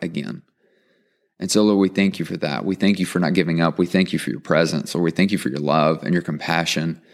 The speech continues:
And Lord, we thank you that, um, regardless of what we believe or where we're at, Lord, that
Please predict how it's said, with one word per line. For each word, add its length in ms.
And 140
Lord, 140
we 80
thank 260
you 100
that, 520
um, 460
regardless 680
of 220
what 140
we 140
believe 640
or 40
where 220
we're 160
at, 240
Lord, 260
that 380